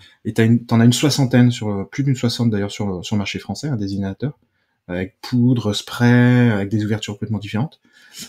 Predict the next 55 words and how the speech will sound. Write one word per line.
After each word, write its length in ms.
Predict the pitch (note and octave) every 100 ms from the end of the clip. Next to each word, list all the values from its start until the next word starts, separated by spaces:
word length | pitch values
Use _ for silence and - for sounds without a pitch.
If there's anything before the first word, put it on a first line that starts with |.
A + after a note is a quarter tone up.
| _ -
Et 100 | A#2
ce 120 | -
qui, 280 | A#2+ A#2 -
ce 100 | -
qui 100 | A2+
est 20 |
incroyable, 560 | A#2 A#2+ C3+ E3+ D#2+ _ _ _ _ _ _ _ _ -
c'est 140 | F2+
en 40 |
tout 80 | -
cas 100 | A#2+
moi 120 | A2+
ce 80 | G#2
qui 100 | -
m'a 640 | F#2 F2 D#2+ E2+ - - F2+
halluciné 360 | F#2 - C#3+
quand 120 | A#2 G#2
elle 80 | F#2
m'a 80 | F2+
dit 100 | F#2
ça, 220 | D3+ - _ - _ _ _
c'est 160 | - G2
que, 680 | G#2+ G#2 G2 F#2+ F#2 F2+ -
et 100 | G2+
que 60 | G2
j'ai 120 | F#2
vérifié 300 | F2+ F2+ D#3
après, 180 | - G#2
hein, 180 | A2+ - _ _ _ _
c'est 180 | - G2
que 40 |
t'as 120 | - G#2
trente 240 | E3+ D3
à 40 |
quarante 200 | B2 B2+
pour 120 | B2+ B2
cent 100 | C#3+
des 100 | A#2
patients 340 | A#2+ - D3+
ne 40 | D3+
savent 180 | A#2
pas 180 | - C#3
utiliser 420 | A#2+ B2 B2 A#2+
leur 160 | A#2 A2+
ina-, 180 | A2+ -
euh, 360 | G2+ F2 E2+ G#2
ces 320 | - A2 A2
inhalateurs. 580 | A#2+ A2+ A2+ F#2 G2+ _ _ _ _ _ _ -
Trente 220 | C#3 C3
à 60 | A#2
quarante 260 | A2+ A#2+
pour 120 | B2
cent 120 | - B2+
des 100 | G#2
patients, 400 | G#2 - D3+